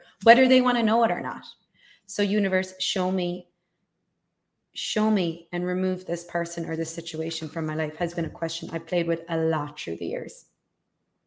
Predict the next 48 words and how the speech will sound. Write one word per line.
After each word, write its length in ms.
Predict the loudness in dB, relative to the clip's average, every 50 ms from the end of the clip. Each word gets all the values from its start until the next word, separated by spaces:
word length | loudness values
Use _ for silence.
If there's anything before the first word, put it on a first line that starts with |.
| _ _ _ _ _ _ -20 -20 -20 -20 -20 -20 _ _
And 80 | 0 2
just 200 | 2 2 2 2
to 40 | 2
let 140 | 2 2
you 100 | 4 4
know, 180 | 4 4 4 2
just 220 | 2 0 -4 0
'cause 160 | 0 0 2 2
you 80 | 4
ask 220 | 4 2 2 2 0
that 160 | 0 0 2
question 480 | 0 0 0 2 0 0 -2 -2 0
doesn't 340 | 0 0 0 2 0 0 2
mean 180 | 2 2 0 0
you're 120 | 0 -2
shown 420 | -2 -4 -4 -2 -2 -2 0 -2 -2
right 200 | 0 0 0 0
away. 440 | 0 0 0 0 -2 -4 -4 -10 -18 _ _ _ _ _ _ _ _ _ _ _ _
When 240 | 4 8 10 10 10
you 140 | 10 8
ask 260 | 6 4 0 0 0 0
that 220 | 0 0 0 0
question, 540 | 2 4 4 4 4 -2 -2 0 0 0 0
you 160 | 0 2 4
may 260 | 4 4 4 4 2 2
need 300 | 2 0 -2 -2 -2 -6
to 200 | -6 -4 -2 -2
move 360 | 0 0 0 0 -2 -4 -8
through 220 | -8 -4 -2 0 2
layers 760 | 2 4 4 4 4 6 4 4 4 4 4 2 0 0 -2
of 180 | -6 -8 -10 -10
points 300 | -6 -6 -6 -4 -4 -6
of 80 | -4
views 500 | -2 0 0 0 0 0 -2 -4 -6 -8 -14 -16 -20 -20 -20 -20 -18 _
and 180 | -2 -2 0 0
things 300 | 0 2 2 0 0 0
you 100 | 0 2
have 220 | 4 4 4 4
in 100 | 2 0
the 80 | 0 0
way 340 | 0 2 2 4 4 4 2
that 160 | 0 -4 -4
doesn't 240 | -4 -4 -2 -2 0
allow 360 | 0 2 2 4 4 4 2
you 220 | 2 2 0 -2
to 180 | -2 -6 -12 -12
be 100 | -8 -6
shown. 380 | -6 -6 -6 -8 -10 -12 -16